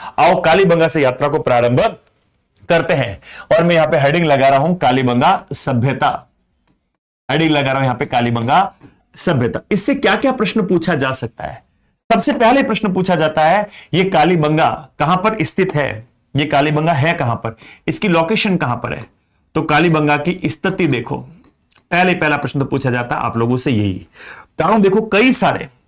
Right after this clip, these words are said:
उलटफेर भी हुए राजस्थान के इतिहास के अंदर,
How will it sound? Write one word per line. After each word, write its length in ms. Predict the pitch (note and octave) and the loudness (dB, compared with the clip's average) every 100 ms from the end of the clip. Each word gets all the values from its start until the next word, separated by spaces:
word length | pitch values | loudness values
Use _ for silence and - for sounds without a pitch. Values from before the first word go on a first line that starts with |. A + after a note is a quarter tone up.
| _ - | _ -2
उलटफेर 500 | G3 B3+ F#3 G3 F#3 | 2 2 0 0 2
भी 100 | F#3 | 2
हुए 240 | D3+ D3 | 4 4
राजस्थान 420 | C3+ B2 - C3 A#2+ | 4 0 -2 -6 -6
के 80 | |
इतिहास 320 | A2+ A#2+ A2 - | -6 -6 -8 -8
के 100 | G2+ | -12
अंदर, 200 | G2 | -14